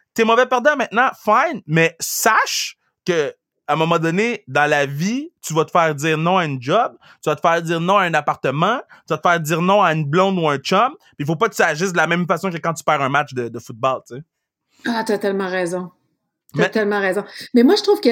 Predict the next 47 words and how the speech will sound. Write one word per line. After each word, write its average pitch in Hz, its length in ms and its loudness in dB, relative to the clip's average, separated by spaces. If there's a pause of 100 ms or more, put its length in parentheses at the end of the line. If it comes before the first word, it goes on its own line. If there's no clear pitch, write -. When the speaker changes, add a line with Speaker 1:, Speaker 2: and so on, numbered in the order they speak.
(140)
Speaker 2:
c'est, - 240 -10
le 208 180 2
football, 202 760 0 (280)
puis 208 120 -8
je 220 100 2
sais 247 180 -2
qu'il 233 100 0
y 202 40 -2
a - 20 -10
bien 196 140 -2
des 214 140 0
mères 185 300 -4
qui - 160 -8
me, 165 440 -4
qui - 160 -10
me 170 40 -10
trouvent 180 200 -6
que 190 100 -4
je 170 60 -4
suis - 160 -6
une 170 80 -4
mère 165 160 -6
indigne 165 320 -4
de 170 80 -2
laisser 160 260 -6
mes 170 160 -8
enfants 160 240 -8
jouer 165 200 -8
au 175 40 -14
football, 175 400 -8
puis 175 80 -12
je 185 80 -2
le 170 80 -4
comprends, 202 380 -6 (400)
mais 220 160 -2
je - 100 -2
trouve 339 220 -8
que - 80 0
le - 60 -4
football 220 680 -2
<clears throat> 277 300 2
apprend 247 480 0
tellement 320 360 2
de 170 60 -8
choses. 233 480 -2
Speaker 1:
Ben 98 80 -14 (140)
ouais. 101 120 -12